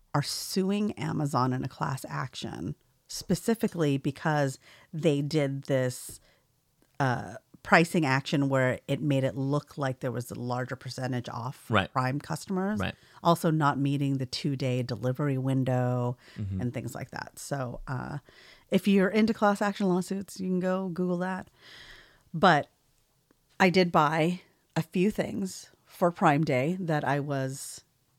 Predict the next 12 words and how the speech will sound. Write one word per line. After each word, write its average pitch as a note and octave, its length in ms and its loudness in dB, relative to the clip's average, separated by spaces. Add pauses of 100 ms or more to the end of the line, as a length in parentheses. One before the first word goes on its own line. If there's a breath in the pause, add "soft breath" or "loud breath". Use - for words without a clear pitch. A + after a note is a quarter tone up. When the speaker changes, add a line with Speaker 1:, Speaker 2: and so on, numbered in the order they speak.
(140)
Speaker 1:
sure E3+ 580 2
were D3+ 380 2
actual C#3 460 -4
deals C3+ 540 -4 (120)
based C3+ 240 0
on D3 180 -2
pricing - 380 -6
history. - 480 -8 (100)
Speaker 2:
Okay. G3+ 300 0 (640 soft breath)
Let's G#2+ 160 -8
hear B2+ 120 -6
it. F3 100 -10